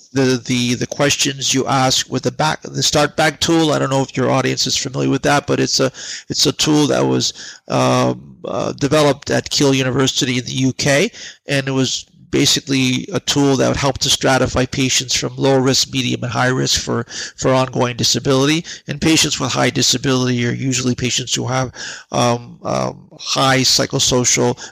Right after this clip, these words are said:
barriers to recovery. And these are usually, you know, uh, pain avoidance behaviors. So patients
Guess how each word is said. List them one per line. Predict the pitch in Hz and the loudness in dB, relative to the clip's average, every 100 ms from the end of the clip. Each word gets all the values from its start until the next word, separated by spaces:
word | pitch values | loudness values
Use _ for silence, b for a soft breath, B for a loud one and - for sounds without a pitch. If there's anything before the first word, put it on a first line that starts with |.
| _ | _
barriers | 131 135 131 131 127 | 2 4 2 0 -2
to | - | -4
recovery. | 127 - 139 135 135 117 B B B - | -6 -2 -2 0 -2 -6 B B B -4
And | 139 | -2
these | 143 143 | 2 4
are | 139 | 4
usually, | 127 135 120 123 123 | 4 2 2 0 0
you | 120 123 | 0 0
know, | - 60 - | 0 0 -2
uh, | - - - - | -2 -2 -4 -4
pain | 147 143 | -2 0
avoidance | 135 127 131 127 | 2 2 2 0
behaviors. | 127 117 135 170 233 | -2 0 2 2 0
So | - | 0
patients | 131 147 131 131 - - - | 0 0 0 -2 -4 -4 -10